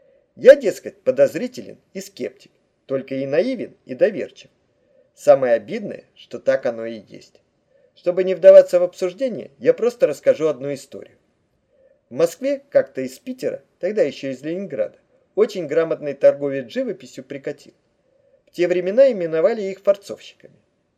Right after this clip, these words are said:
А явился он по зову одного известного впоследствии поэта, ибо с ним они работали на пару.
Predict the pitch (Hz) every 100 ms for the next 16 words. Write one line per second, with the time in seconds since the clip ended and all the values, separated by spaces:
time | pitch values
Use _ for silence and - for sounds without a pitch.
0 | _ 123 131 151 294 - 180 143 135 127
1 | 170 220 214 139 131 - 135 120 139 214
2 | - 226 208 _ 147 139 120 92 _ _
3 | - - 185 175 - - - _ - 135
4 | 131 - 185 247 180 139 117 113 131 135
5 | 135 135 - - -